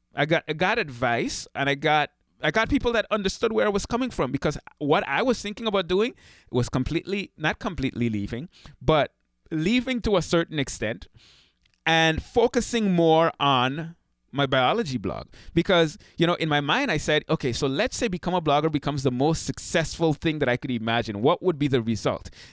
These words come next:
And in my mind, the result was more and more people that just want to get the likes and shares and exposure and in it for self-promotion and all that good stuff. That's what I was thinking. But if I were to,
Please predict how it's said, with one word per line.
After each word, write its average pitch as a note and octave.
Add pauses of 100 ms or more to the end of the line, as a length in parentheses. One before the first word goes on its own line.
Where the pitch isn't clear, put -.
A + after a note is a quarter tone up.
And D#3
in D#3+
my G3
mind, A3
the E3+
result F3
was G3 (180)
more A3+
and A3
more A3
people G#3+ (140)
that E3+
just A3
want G3+
to G#3
get C3
the F3+
likes F3+
and C#3+
shares F#3+
and F3
exposure F#3
and D#3+ (280)
in G3+
it G#3+
for G3
self-promotion F3
and D#3
all D#3
that D#3+
good D3+
stuff. -
That's F3+
what G#3
I A3
was G#3
thinking. G#3 (1160)
But F#3
if G3
I F3+ (200)
were F3+
to, F3